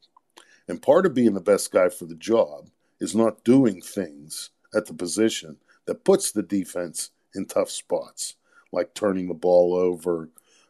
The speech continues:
um, you know, short fields, those kinds of things. So, um, I still believe that the competition is gonna take care of a lot of this stuff, and I don't believe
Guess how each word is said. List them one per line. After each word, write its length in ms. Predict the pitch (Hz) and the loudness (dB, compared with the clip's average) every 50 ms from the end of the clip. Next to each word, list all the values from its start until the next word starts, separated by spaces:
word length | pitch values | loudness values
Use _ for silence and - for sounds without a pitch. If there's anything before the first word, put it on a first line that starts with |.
| _ - - | _ -10 -8
um, 460 | 82 78 78 78 73 73 73 69 69 _ _ _ _ _ _ _ _ _ _ - | -8 -8 -8 -10 -10 -12 -16 -18 -20 _ _ _ _ _ _ _ _ _ _ -8
you 80 | 110 | -6
know, 120 | 95 85 - | -6 -6 -6
short 380 | - - - 117 107 95 - | -6 0 4 4 4 4 2
fields, 600 | - - - 101 98 90 90 90 90 80 - - | -4 -6 -4 -2 -2 -2 -2 -4 -6 -6 -6 -4
those 260 | - 104 98 95 - | -2 0 0 0 -2
kinds 360 | - - 92 87 85 80 - - | -4 -8 -8 -8 -8 -8 -10 -14
of 60 | - | -16
things. 540 | - - 80 73 65 - - - - - - _ _ _ _ _ _ _ _ | -16 -16 -16 -16 -16 -16 -14 -14 -14 -14 -14 _ _ _ _ _ _ _ _
So, 500 | - - - 120 110 104 101 95 92 - _ _ _ _ _ _ _ _ _ _ _ _ _ _ _ - | -8 -2 4 6 6 6 6 4 0 -6 _ _ _ _ _ _ _ _ _ _ _ _ _ _ _ -8
um, 460 | - 98 95 90 87 85 78 73 71 _ _ _ _ _ _ _ _ _ _ _ _ _ _ _ _ _ - - - | -6 -4 -4 -4 -6 -10 -12 -16 _ _ _ _ _ _ _ _ _ _ _ _ _ _ _ _ _ _ -14 -6 -4
I 60 | 101 | -4
still 300 | 98 - - - 156 156 | -2 -2 0 2 2 4
believe 400 | 139 120 110 101 98 98 98 87 | 4 2 2 2 2 0 0 -4
that 120 | 92 - | -8 -12
the 80 | - - | -12 -12
competition 880 | - - 110 110 107 - - - - - - 170 - - 95 98 101 - _ _ _ - | -6 -2 0 0 0 0 -4 -4 0 0 0 2 0 -2 -2 -4 -4 -6 _ _ _ -14
is 120 | 92 92 | -12 -10
gonna 200 | - 104 98 98 | -6 -4 -4 -4
take 280 | - - - - 110 - | -4 -4 -4 -4 -4 -4
care 220 | - - 139 123 | -2 2 2 4
of 80 | 104 92 | 4 2
a 40 | 90 | 4
lot 260 | 98 107 110 110 104 | 4 6 6 6 6
of 140 | 92 80 - | 2 -4 -10
this 140 | - - - | -12 -10 -10
stuff, 380 | - - - - 95 92 - _ _ _ _ _ | -8 -8 -6 -6 -6 -6 -8 _ _ _ _ _
and 80 | - 90 | -10 -8
I 80 | 90 87 | -8 -4
don't 340 | 80 - 123 127 135 127 | 0 2 2 2 2 0
believe 520 | - 104 98 92 90 90 90 87 90 - | 0 -2 0 0 -2 -4 -6 -8 -10 -12